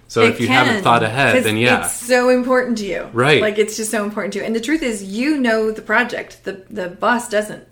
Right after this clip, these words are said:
Speaker 1: Right.
Speaker 2: You know it better than he does, and somehow it, it might come across like you don't know anything.
Speaker 1: <laughs> Right.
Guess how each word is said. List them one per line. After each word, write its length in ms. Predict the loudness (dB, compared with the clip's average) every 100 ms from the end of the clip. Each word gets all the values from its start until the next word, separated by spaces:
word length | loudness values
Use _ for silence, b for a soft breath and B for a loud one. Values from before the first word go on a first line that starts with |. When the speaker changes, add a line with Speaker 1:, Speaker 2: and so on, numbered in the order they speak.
| -6
Speaker 1:
Right. 340 | 0 0 0 -2
Speaker 2:
You 160 | -2
know 160 | 0 -2
it 100 | 2
better 200 | 2 2
than 120 | -2
he 140 | -2 0
does, 180 | -2 -4
and 80 | -6
somehow 320 | -4 -4 -4
it, 100 | -8 -12 -4
it 140 | -4 -2
might 180 | -4
come 100 | -4
across 340 | -8 -6 -6 -4
like 160 | -6
you 60 | -4
don't 120 | -4
know 120 | -4 -4
anything. 340 | -6 -8 -10 2
Speaker 1:
<laughs> 40 |
Right. 320 | 4 4 2